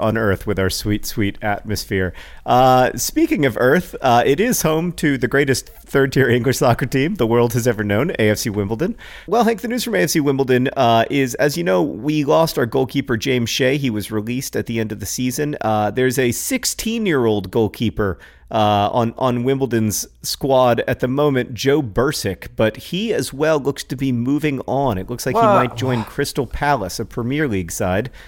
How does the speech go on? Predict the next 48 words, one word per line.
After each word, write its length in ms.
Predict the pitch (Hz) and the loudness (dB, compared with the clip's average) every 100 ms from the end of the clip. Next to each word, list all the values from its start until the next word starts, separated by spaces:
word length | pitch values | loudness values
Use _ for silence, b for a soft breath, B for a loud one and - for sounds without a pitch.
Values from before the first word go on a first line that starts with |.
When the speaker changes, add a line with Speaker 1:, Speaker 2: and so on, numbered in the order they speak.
| B - | B -4
Speaker 1:
I 100 | 107 | 0
don't 160 | 123 131 | 0 0
think 120 | 113 | -4
he'll 60 | 113 | -2
be 120 | 107 | -2
playing 320 | - 117 104 | 0 0 0
for 120 | - | 0
their 120 | 104 98 | -2 0
first 300 | 117 104 - | -2 -2 -2
team 180 | 107 | -4
to 100 | 92 | -4
start, 380 | 101 - 101 151 B B - | -6 -2 -2 -4 B B -8
but, 320 | - 107 101 127 | 0 2 2 2
uh, 440 | 104 104 101 98 | 4 4 2 0
very 340 | 92 143 151 | 2 4 4
exciting 400 | 104 - 117 107 | 2 2 0 0
for 160 | 101 107 | -2 0
him. 260 | 120 110 104 | 0 0 -2
I 40 | |
mean, 160 | 98 98 | -2 -2
you 80 | |
always 180 | 104 104 | -2 -2
wanna 140 | 110 98 | -2 -2
go 60 | |
to 40 | 104 | 0
the 60 | |
Speaker 2:
Yeah, 160 | 269 233 | 0 2
how 80 | 220 | 4
Speaker 1:
Premier 180 | - 285 | 4 4
Speaker 2:
many, 120 | 277 | 4
Speaker 1:
League. 80 | - | 2
Speaker 2:
how 160 | 233 | 0
many 200 | 262 262 | 0 0
sixteen-year-olds 840 | 208 262 - 262 262 247 208 202 160 | -2 -4 -6 -2 0 2 2 2 2
are 160 | 202 | 2
there 180 | 202 202 | 4 4
in 160 | 202 190 | 4 2
the 80 | 185 | 0
Premier 320 | 196 226 247 | 0 2 2
League 180 | 196 160 | 2 2
or 160 | 185 | 0
just 240 | 180 214 180 | 2 0 -2
in 80 | |
soccer 360 | 160 220 214 185 | 0 0 0 -2
in 100 | 160 | -2
general? 380 | 175 262 170 113 | -2 2 4 4
Like, 180 | 120 113 | 2 2
that, 340 | 202 202 - | 2 0 -8